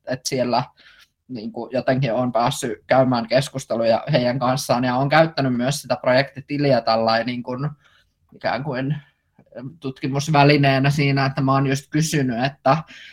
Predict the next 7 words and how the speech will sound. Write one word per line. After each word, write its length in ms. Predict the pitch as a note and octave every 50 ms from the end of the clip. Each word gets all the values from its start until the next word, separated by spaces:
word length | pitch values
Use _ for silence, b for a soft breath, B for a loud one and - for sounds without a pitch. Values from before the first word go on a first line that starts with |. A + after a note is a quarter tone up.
| B B B _ _ _ - D3+
välillä 500 | C#3 B2+ B2 B2+ C3 C3 C3+ C#3+ - - -
käsitteitä 800 | - B2+ C#3 - F#3 F3+ - _ - G3+ F#3+ G3 F#3+ F#3+ F3+
esimerkiksi, 680 | E3+ F3+ G3 G#3+ F#3+ F#3 F3+ F3 E3+ - G3 - - -
että 160 | E3+ - - E3
miksikä, 480 | E3 E3+ E3 - - - - F3+ E3+ -
miksikä 420 | F3+ E3+ E3 D#3+ - - - -
tota 420 | D#3+ D#3 D3+ D3+ - C#3+ C#3+ D#3